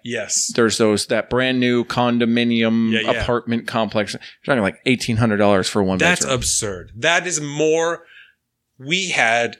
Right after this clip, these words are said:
Speaker 1: a beautiful split level home that was three bedroom, three bathroom, fucking awesome, huge backyard, huge front yard. Our mortgage was less money than that.
Speaker 2: Yeah.
Speaker 1: And the home that I grew up in and went to school in,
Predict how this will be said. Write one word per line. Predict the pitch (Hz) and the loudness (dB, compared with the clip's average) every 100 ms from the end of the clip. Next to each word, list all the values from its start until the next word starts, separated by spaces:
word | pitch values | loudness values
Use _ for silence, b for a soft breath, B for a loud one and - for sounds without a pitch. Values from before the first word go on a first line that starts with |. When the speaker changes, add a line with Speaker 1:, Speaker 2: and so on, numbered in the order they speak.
| - | -8
Speaker 1:
a | 123 104 90 | -6 -6 -6
beautiful | 123 156 131 - 104 101 98 _ | -2 0 -2 -2 -2 -2 -4 _
split | - - 131 135 | -4 -2 -2 0
level | 131 127 120 | 0 -2 -4
home | 113 104 101 104 | -4 -4 -6 -6
that | 107 104 | -2 -2
was | 98 107 98 - | -2 -6 -4 -6
three | - 117 156 180 | -8 -4 -4 -2
bedroom, | 139 131 113 120 120 120 120 b b _ - | 0 0 -2 -10 -8 -6 -8 b b _ -8
three | 160 | -6
bathroom, | 147 131 127 127 120 123 123 123 120 | 0 0 0 -2 -6 -4 -4 -4 0
fucking | 147 143 135 | 0 0 -2
awesome, | 120 120 123 123 117 113 | 0 0 0 -6 -8 -10
huge | - 180 190 - | -8 -8 -8 -6
backyard, | 160 156 151 143 139 135 135 | -2 -2 -2 -4 -2 0 -2
huge | 131 175 - | -6 -10 -6
front | - 147 143 | -4 -4 -4
yard. | 127 127 123 b b b b _ _ _ - | -4 -2 -4 b b b b _ _ _ -6
Our | 120 | -4
mortgage | 131 165 170 147 120 | 0 2 2 0 -2
was | 113 | -6
less | 120 120 120 | -2 -4 -4
money | 123 117 98 | -8 -8 -10
than | 95 | -14
that. | 90 - - - | -18 -20 -8 2
Speaker 2:
Yeah. | 185 208 _ _ _ _ - | 2 2 _ _ _ _ -6
Speaker 1:
And | 120 | -6
the | 113 | -2
home | 156 160 | -4 -2
that | 135 | 0
I | 131 | 0
grew | 120 123 131 | 0 -2 -2
up | 127 127 | -2 -2
in | 110 | -6
and | 107 104 | -6 -6
went | 113 | -8
to | 104 | -8
school | - 131 127 107 | -8 -6 -4 -4
in, | 92 | -6